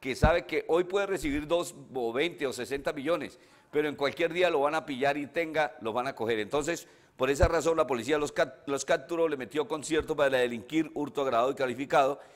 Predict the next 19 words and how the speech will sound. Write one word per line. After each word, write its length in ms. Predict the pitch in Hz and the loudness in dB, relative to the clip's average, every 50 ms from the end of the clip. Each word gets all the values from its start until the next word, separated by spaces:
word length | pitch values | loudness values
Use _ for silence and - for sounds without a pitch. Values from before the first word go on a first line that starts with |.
| - - - | -20 -14 -10
Y 140 | - 151 | -8 -6
si 100 | 131 160 | -4 0
las 120 | 147 143 135 | 0 0 2
motos 260 | 165 185 185 214 180 | 0 0 0 -2 -2
tienen 220 | 196 202 196 196 | 0 -2 -2 0
muerto 260 | 190 196 190 196 202 196 | 0 -2 -2 -2 -4 -4
encima, 320 | 160 160 185 190 185 180 | -4 -4 -4 -4 -2 -2
también 340 | 151 131 120 117 131 143 151 | -2 -4 -4 -2 -4 -4 -4
los 100 | 156 156 | -4 -4
meten 300 | 160 160 - 160 160 151 | -4 -4 -2 -2 -2 -2
en 100 | 139 123 | -4 -6
los 120 | 113 110 | -6 -4
delitos 340 | 113 113 120 127 - 139 123 | -4 -6 -6 -6 -8 -8 -8
que 100 | - 127 | -6 -8
tengan 280 | 110 117 123 135 123 104 | -8 -6 -6 -6 -6 -4
por 160 | 120 113 117 | -6 -4 -2
muertos 300 | 131 139 135 135 139 131 | -2 -2 -2 -2 -2 -2
las 100 | 135 143 | 0 0
motos. 340 | 175 170 170 - - - | 0 0 -2 -4 -10 -16